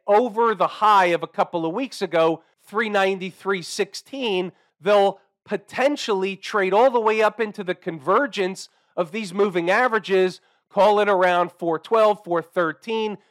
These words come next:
Maybe they come up short, maybe they spike 'em through, but then what would they be doing?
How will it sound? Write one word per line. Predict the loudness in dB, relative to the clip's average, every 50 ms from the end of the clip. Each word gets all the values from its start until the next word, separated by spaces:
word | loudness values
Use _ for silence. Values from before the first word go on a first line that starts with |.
| _ _ -8
Maybe | -6 -4 -4 -4 -2
they | -4 -4
come | -4 -2 -2 0 2
up | 2 0 0
short, | -4 -8 -2 2 2 2 2 0 -6 _ _ _ _
maybe | -4 -4 -4 -2 -4
they | -2 -2 -2 -4
spike | -4 -10 -4 -2 0 0 0 -2 -4
'em | -8 -8
through, | -10 _ -4 0 2 4 4 4 2 0 -2 _ _ _ _ _
but | -2 -2 -2 -2 -2 -2
then | 0 0 0 -2 0
what | 2 2 2 2 0
would | -2 -2 -2 0
they | -2 -2 -2
be | -4 -8 -10 -10 -10
doing? | -12 _ -4 -2 0 0 0 0 -2 -4